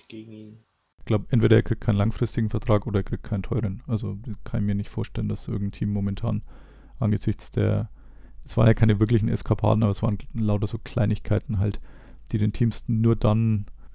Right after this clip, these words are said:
Speaker 2: schmecken oder die sie nur dann klaglos hinnehmen, wenn der Spieler halt auch wirklich richtig gut Leistung bringt. Und das war jetzt bei Fournette sicher nicht in dem Fall so auch, wie man sich's vor dem Draft vorgestellt hatte. Deswegen, ja, ist man dann eher geneigt, so einen Spieler, der für viele Kopfschmerzen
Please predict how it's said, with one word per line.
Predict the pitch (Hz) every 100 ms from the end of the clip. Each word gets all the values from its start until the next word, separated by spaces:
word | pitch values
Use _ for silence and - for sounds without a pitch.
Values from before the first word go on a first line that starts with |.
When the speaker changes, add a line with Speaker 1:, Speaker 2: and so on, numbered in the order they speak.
| - 135 104
Speaker 2:
schmecken | 107 - 110 117
oder | 104
die | 101 107
sie | 110
nur | 104
dann | 104 104 107
klaglos | - 104 104 110 104
hinnehmen, | - 107 110 104 101 101
wenn | 101
der | 101
Spieler | - - - 101
halt | -
auch | 113 -
wirklich | 113 110 104 - - - -
richtig | 110 - 113
gut | - -
Leistung | 101 - 117
bringt. | - 107 107
Und | 101
das | 95 -
war | 117
jetzt | 110 -
bei | 117 104
Fournette | 101 120 104 107
sicher | - 113 104
nicht | 104
in | 110
dem | 101 101
Fall | - - 104 104 _ _ _ _ _ -
so | - -
auch, | 107 -
wie | 113
man | 107
sich's | - -
vor | - 110
dem | 101
Draft | 110 107
vorgestellt | - 117 104 - 120
hatte. | 104 -
Deswegen, | - 101 - - 95 - - - - - -
ja, | 110 - - - -
ist | 104
man | 123
dann | 110
eher | 117 117
geneigt, | 113 110 107 -
so | 110 104
einen | 104 101 101 107
Spieler, | - - 104
der | 104 107 107
für | - 113
viele | - 107
Kopfschmerzen | 107 - - - 110 - - 98